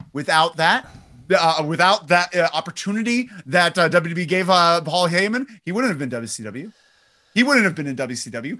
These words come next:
He would not have had this. Th-, it, it, yeah, so yeah, E C W does not exist. Uh, e-, e-, Eastern Championship Wrestling may exist, but E C W does not exist without W W E.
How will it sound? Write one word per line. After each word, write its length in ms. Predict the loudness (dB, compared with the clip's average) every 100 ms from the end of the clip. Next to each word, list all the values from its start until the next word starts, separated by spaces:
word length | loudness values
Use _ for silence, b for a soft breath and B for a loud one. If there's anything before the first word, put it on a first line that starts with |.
| -8
He 140 | -4
would 100 | -2
not 160 | 0 2
have 80 | 2
had 220 | 2 0
this. 200 | 0 -4
Th-, 120 | -4 -6
it, 160 | -2
it, 120 | -2
yeah, 120 | 0 0
so 100 | 2
yeah, 220 | 2 0 b b b _ -4
E 80 | 0
C 160 | 2 2
W 160 | 2
does 160 | 2 2
not 180 | 2 2
exist. 580 | 0 -2 -2 -2 -8 -14 _ _ -4
Uh, 400 | 0 2 0 -2 0
e-, 40 | 0 2 2 0
e-, 240 | -2 -2
Eastern 320 | 0 -2 -2
Championship 440 | 0 0 0 -4 0
Wrestling 300 | 0 0 0
may 80 |
exist, 460 | -2 -2 -6 -6 -8 -10 -6 0
but 220 | 0 0
E 140 | 0
C 140 | 0 2
W 200 | 2 2
does 160 | -2
not 140 | -4 -4
exist 260 | -6 -10
without 220 | -8 -8 -8
W 180 | -10
W 200 | -12 -18
E. 80 | -20